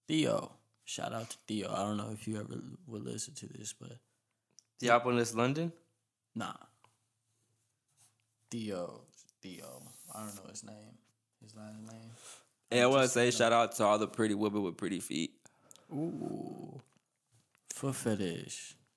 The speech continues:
Speaker 1: Talk about it.
Speaker 2: I just appreciate a nice set of toes. So if you have a nice set of toes, you know, send them to the Overly Blunt Gmail. Overly blunt at gmail dot com. Yeah, we just, if you're getting a petty, send them shits too, you know.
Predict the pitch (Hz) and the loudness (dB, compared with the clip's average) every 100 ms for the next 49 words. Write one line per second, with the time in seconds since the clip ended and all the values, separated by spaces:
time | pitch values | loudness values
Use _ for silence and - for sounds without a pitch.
0 | - 135 131 113 95 92 - - - 120 | -8 -6 -4 -4 -6 -6 -12 -16 -6 -4
1 | 135 123 - 131 131 131 123 123 131 117 | -2 -6 -4 -4 -2 -2 -2 -2 -2 -2
2 | 113 - 50 50 - - 110 - 104 120 | -4 -4 -2 -4 -6 -6 -6 -4 -2 -2
3 | 107 104 104 113 113 104 - 120 120 113 | -2 -2 -2 -2 -4 -6 -2 0 0 0
4 | 107 107 104 107 110 110 110 113 95 98 | -2 -2 0 -2 -2 -2 -2 0 2 2
5 | 110 113 110 110 110 107 117 117 110 104 | 2 -2 -2 -2 -2 -4 -6 -4 -4 -6
6 | - _ _ _ _ _ - 113 107 - | -8 _ _ _ _ _ -10 -8 -6 -8
7 | 101 - 113 117 113 104 110 113 107 104 | -8 0 0 2 0 2 2 2 2 -2
8 | 110 110 107 107 - 117 - 113 110 113 | -4 -4 -4 -4 -6 -6 -8 -6 -6 -8
9 | 120 _ _ _ - - - _ - - | -12 _ _ _ -18 -18 -20 _ -8 -4
10 | 104 104 104 101 101 107 110 104 87 104 | -2 0 0 -2 -2 0 -2 -2 -2 0
11 | 104 107 110 107 98 - 107 113 110 113 | 0 0 2 0 0 0 0 0 -2 -2
12 | 120 120 - 120 120 - 127 127 120 117 | 0 0 -2 -4 -4 -6 -6 -6 -8 -8
13 | 123 131 131 | -8 -10 -12